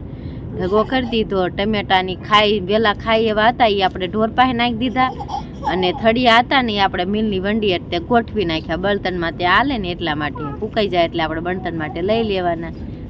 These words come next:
અને હવે થઈ ગયા છીએ ફ્રી અને આવી ગયા છીએ આપણે બપોરા કરવા. અને બા બનાવે છે રોટલા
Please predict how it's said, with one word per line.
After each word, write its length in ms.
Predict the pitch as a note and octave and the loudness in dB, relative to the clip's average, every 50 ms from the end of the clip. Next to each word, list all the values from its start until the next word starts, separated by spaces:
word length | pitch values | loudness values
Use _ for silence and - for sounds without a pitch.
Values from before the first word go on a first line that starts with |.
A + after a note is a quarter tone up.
| - - | -8 -6
અને 240 | D3+ E3+ F3+ E3+ E3+ | -4 -2 0 0 0
હવે 140 | F#3 G3 F#3 | 0 0 0
થઈ 240 | - A3 A3 G#3+ | 0 0 0 0
ગયા 180 | G3 F3 F3 E3+ | 2 2 2 2
છીએ 260 | - - E3+ E3 F3 | 2 0 -4 -2 -2
ફ્રી 400 | E3+ - - A3+ C4 C4 B3+ A#3 | -2 -4 -4 -4 -2 0 0 0
અને 160 | G#3 F#3 F3+ | 0 0 0
આવી 180 | F3+ F#3 G3+ G3 | 0 0 0 0
ગયા 180 | F3+ E3+ D#3 D#3 | 0 -2 -2 -2
છીએ 180 | B2+ B2+ D#3 | -4 -6 -8
આપણે 180 | D3+ - D3 D#3 | -6 -6 -4 -2
બપોરા 400 | F#3 A3 - - B3 A3+ A3+ G#3 | -2 -2 0 0 0 0 0 0
કરવા. 320 | - G#3+ F#3+ F#3+ F#3+ F#3 | -2 -2 -4 -2 0 0
અને 180 | F3 E3 D#3+ D3+ | -2 -2 -4 -4
બા 200 | D#3 F3 F3 F3 | 0 2 2 2
બનાવે 360 | E3+ F3 E3+ E3+ E3+ E3+ E3 | 0 -2 -6 -6 -4 -6 -6
છે 200 | E3 - F#3 E3 | -6 -6 -8 -6
રોટલા 440 | E3 G3 A3 A#3 - C4 C4 B3+ | -4 -4 -4 -2 -2 0 0 0